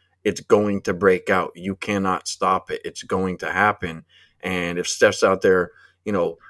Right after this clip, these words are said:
out there shaking and baking and, and, and cooking out there and dropping threes on you, it only compounds,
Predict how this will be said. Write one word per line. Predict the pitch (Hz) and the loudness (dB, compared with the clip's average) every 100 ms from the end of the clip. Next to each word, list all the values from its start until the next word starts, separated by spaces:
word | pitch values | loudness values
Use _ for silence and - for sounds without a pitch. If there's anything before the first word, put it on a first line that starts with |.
| - - | -20 -2
out | 98 98 | 2 4
there | 104 92 | 4 4
shaking | - 113 107 110 | 4 4 4 0
and | 98 | 2
baking | 90 107 104 98 | 4 4 2 -2
and, | 92 | -2
and, | 90 92 | -4 -6
and | 82 90 - | -6 -8 -2
cooking | - 110 104 | 0 2 2
out | 95 90 | 2 2
there | 101 90 | 2 2
and | 90 | 2
dropping | 101 95 - 87 | 2 2 2 -4
threes | 107 127 120 | 0 0 0
on | 98 90 85 | 0 -2 -4
you, | 85 85 _ _ - | -8 -10 _ _ -2
it | 110 110 | 2 4
only | 127 127 107 | 4 4 0
compounds, | - 107 104 - 101 107 101 87 80 | 0 0 0 -2 0 2 2 -2 -10